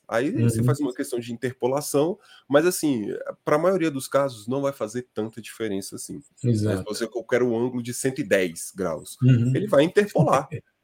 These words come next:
Speaker 1: né? Entre
Speaker 2: É.
Speaker 1: o, o, o noventa e o cento e trinta e cinco ali, ele vai interpolar. Então, você vai
Speaker 2: Exato.
Speaker 1: ter uma informação interpolada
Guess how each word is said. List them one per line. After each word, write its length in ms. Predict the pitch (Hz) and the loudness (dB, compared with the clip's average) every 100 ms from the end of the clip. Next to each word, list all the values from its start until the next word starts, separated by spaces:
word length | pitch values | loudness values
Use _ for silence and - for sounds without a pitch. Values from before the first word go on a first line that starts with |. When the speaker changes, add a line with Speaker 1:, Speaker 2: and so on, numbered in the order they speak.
| _ - | _ -2
Speaker 1:
né? 300 | 117 151 117 | 0 2 2
Entre 340 | 123 135 127 | 0 2 2
Speaker 2:
É. 60 | 123 | 2
Speaker 1:
o, 180 | 117 - | -2 -6
o, 420 | 113 - 117 110 | -8 -8 -6 -4
o 40 | |
noventa 800 | 113 117 101 110 113 127 151 123 104 | 0 0 0 -2 -2 -4 -2 -2 -2
e 140 | 98 | -4
o 140 | 95 | -6
cento 260 | 95 110 101 | -6 -6 -8
e 40 | |
trinta 240 | - 117 151 | -10 -8 -8
e 60 | |
cinco 300 | - 131 143 | -6 -8 -6
ali, 140 | 175 127 | -6 -4
ele 100 | 139 | -4
vai 120 | 151 | -6
interpolar. 500 | 175 175 202 143 104 _ _ | -8 -6 -2 -2 -4 _ _
Então, 180 | - 127 | -4 0
você 240 | 117 101 101 | 2 2 2
vai 140 | 120 | 0
Speaker 2:
Exato. 100 | 123 | 0
Speaker 1:
ter 0 | |
uma 140 | 131 | -2
informação 440 | 135 135 135 127 135 | 0 0 0 0 -4
interpolada 640 | 135 147 156 135 131 180 | -4 -6 -4 -4 -4 -8